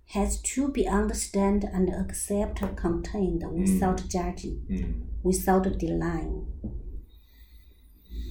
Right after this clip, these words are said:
Speaker 1: Yeah.
Speaker 2: Mm.
Speaker 1: Then we can easily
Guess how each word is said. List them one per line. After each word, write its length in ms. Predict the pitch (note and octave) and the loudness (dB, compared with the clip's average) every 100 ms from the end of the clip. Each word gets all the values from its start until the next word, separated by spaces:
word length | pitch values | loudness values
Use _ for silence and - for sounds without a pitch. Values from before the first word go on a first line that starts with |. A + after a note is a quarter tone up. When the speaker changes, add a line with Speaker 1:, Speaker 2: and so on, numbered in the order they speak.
| - - - | -6 -8 -10
Speaker 1:
Yeah. 260 | E3+ D3 - - - | -8 -6 -4 -6 -4
Speaker 2:
Mm. 180 | G3 F#3 | 0 2
Speaker 1:
Then 220 | A3+ C4+ | 4 6
we 160 | B3+ B3 | 4 4
can 420 | - A3+ A3 G3 - - - | 0 -4 -2 -4 -6 -8 0
easily 760 | D#4 D#4 - F#3 E3 E3 - | 6 6 6 4 4 2 -2